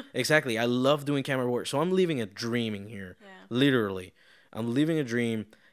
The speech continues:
Speaker 2: And then I network with the right people, and then I, t-, I get kinda a deal with them, tell them, like, "Hey, like, if I can work for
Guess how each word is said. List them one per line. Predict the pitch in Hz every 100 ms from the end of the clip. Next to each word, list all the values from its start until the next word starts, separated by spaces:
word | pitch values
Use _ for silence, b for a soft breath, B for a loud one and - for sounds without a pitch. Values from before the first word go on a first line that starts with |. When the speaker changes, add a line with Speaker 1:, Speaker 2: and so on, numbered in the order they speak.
| b -
Speaker 2:
And | 123 127 120
then | 123 123 123 120 117 113 -
I | 123
network | 127 151 143 131
with | 131
the | 117
right | 120 117
people, | 139 123 143 135 127 - _
and | 127 123
then | 120 117
I, | 117
t-, | - - 120
I | 117
get | 117 127 - _ _ -
kinda | 139 135
a | 113
deal | 101 143 180
with | 123 104
them, | 107 107 -
tell | 123 113
them, | 113
like, | 107
"Hey, | 120 139
like, | 107 95
if | - 117
I |
can | 110 113 110 98 b b b b b
work | 113 113 117 107
for | - 113 107 104 101